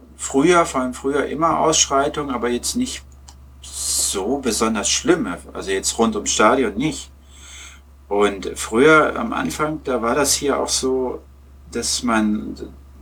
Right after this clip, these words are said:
zum Beispiel im Nationalstadion fünfunddreißigtausend Zuschauer für Colo Colo und fünfunddreißigtausend Zuschauer für La Universidad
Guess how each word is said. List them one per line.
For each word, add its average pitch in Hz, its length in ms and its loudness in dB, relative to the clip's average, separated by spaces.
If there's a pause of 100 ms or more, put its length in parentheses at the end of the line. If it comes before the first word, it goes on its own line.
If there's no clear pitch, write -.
(140)
zum 110 180 -2
Beispiel 110 280 4
im 110 40 0
Nationalstadion 123 1000 4
fünfunddreißigtausend 131 960 2
Zuschauer 120 460 2
für 113 140 -2
Colo 107 300 0
Colo 170 380 4
und 131 160 2
fünfunddreißigtausend 120 960 0
Zuschauer 104 520 0
für - 160 -6
La 98 140 0
Universidad 95 640 -2